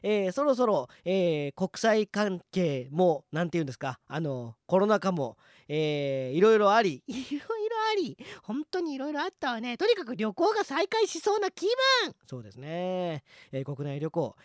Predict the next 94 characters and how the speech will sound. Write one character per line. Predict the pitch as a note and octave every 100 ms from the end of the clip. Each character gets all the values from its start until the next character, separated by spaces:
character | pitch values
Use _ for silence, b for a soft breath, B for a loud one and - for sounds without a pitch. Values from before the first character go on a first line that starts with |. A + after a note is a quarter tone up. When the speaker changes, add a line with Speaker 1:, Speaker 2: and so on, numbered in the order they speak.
| b
Speaker 1:
え | B2+
ー、 |
そ | A#2
れ | C#3+
か | D#3+
ら | D3+
国-、 | C#3+ - D#3+
え | D3+
ー、 |
海 | D#3+ F3
外 | F#3
旅 | G3+
行、 | G#3+ F#3 b b -
え | A#2+ A2+
ー、 |
ぼ | A#2+ E3
ち |
ぼ | G#3
ち、 | G3+ C3+
え | - A#2+
ー、 | B2
か-、 | C#3
再 | - F3+
開 | G#3
し | G3
て | A3+
い | B3
く | D#4+ - - _
で | E3+ G3+
あ |
ろ | D4 F#4 -
う、 | _ _ -
し |
て | -
い | F#4
っ |
て | F#4+
く | B3+
れ | F#4+
と | G4 C#4+
い | A#3
う、 | D#3
え | C3
ー、 |
期 | -
待 | F3+ F#3+
を |
込 | G#3+
め | A3
て | F3+
で | D3
す | C3+
ね、 | G#3 B3 B B B
え | C3+ B2+ A2+ G#2+
ー、 | _
空 | - C#4+
港。 | - B3 F#3+ - _
Speaker 2:
旅 | - C4+ C4+
の | C4+ G3+ -
入 | C4+ C4+
り |
口 | D4 F4+ -
よ | A#4+ F#4+
ね。 | C4+ F#4 -
Speaker 1:
そ | - G#3+ -
う。 | _ -
入 | F3+
り |
口 | F3 F3+ F3
で | F#3
あ | F3+
り、 | F3 C3+ B B B
出 | F#3+
口 | G3 F3
で | E3+
も | E3+
あ | F#3
り、 | G3+ - _
別 | - D3+ F3+
れ | F#3
と、 | F3+ C3 - b b
え | C#3 C#3+
ー、 | C3
出 | F3
会 | G3 G#3
い |
の | G#3+ G#3+ -
場 | D#3+
所 | G3+
で | G3
あ | G#3+
る | F3
空 | - A#3
港。 | B3+ B3+ A#3